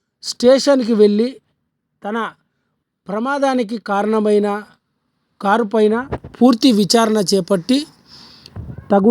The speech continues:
న్యాయం చేయాలని అనంతపురం రూరల్ పోలీసులకు ఫిర్యాదు చేయడం జరిగింది. ఈ సందర్భంగా అనంతపురం రూరల్ పోలీస్ స్టేషన్ వద్ద పాపంపేటకు చెందిన ఆర్పిఎస్ వ్యవస్థాపక అధ్యక్షుడు పోతుల నాగరాజు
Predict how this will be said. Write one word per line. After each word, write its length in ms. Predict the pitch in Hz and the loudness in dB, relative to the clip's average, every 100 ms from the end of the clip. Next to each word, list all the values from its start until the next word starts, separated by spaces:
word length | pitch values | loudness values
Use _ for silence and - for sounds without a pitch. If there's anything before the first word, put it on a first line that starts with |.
| 214 | 4
న్యాయం 280 | 208 254 247 202 | 4 2 0 0
చేయాలని 560 | 208 208 202 196 226 277 - _ - | 2 2 2 0 -2 -6 -14 _ -8
అనంతపురం 500 | 208 220 233 214 214 180 | -6 -4 -2 0 0 0
రూరల్ 280 | 196 233 233 185 | 2 4 2 2
పోలీసులకు 640 | 202 202 202 - 180 156 277 311 - - - - - - | 2 2 2 2 0 0 -4 -6 -16 -16 -16 -16 -18 2
ఫిర్యాదు 400 | 233 269 262 233 185 | 4 4 2 0 2
చేయడం 280 | 208 196 190 165 | 2 2 0 -2
జరిగింది. 400 | 156 143 120 - - - | -4 -8 -14 -18 -12 0
ఈ 40 | 202 214 | 2 2
సందర్భంగా 600 | 208 233 196 208 208 269 254 _ - - - - - - | 0 0 0 0 0 -2 -8 _ -20 -20 -20 -20 -20 -2
అనంతపురం 460 | 214 269 240 240 240 208 | 0 2 2 4 4 4
రూరల్ 280 | 233 247 226 214 | 2 0 0 2
పోలీస్ 280 | 214 214 - | 4 4 2
స్టేషన్ 380 | 214 - 202 190 | 0 0 -2 -2
వద్ద 200 | 196 170 202 208 233 _ _ _ - | -2 2 0 0 -6 _ _ _ -2
పాపంపేటకు 680 | 202 233 233 196 202 190 185 196 | 0 2 0 2 0 -2 -2 0
చెందిన 240 | 190 196 170 190 | 2 2 2 2
ఆర్పిఎస్ 440 | 214 208 214 - 190 | 2 2 2 2 0
వ్యవస్థాపక 580 | 190 208 - 208 196 190 185 | 0 0 -2 -2 -2 0 0
అధ్యక్షుడు 440 | 160 190 - 175 233 - - - _ 226 | 0 -2 0 -2 -2 -8 -20 -20 _ 2
పోతుల 320 | 262 277 269 233 | 2 4 2 2
నాగరాజు 480 | 208 202 202 196 190 | 2 2 2 2 0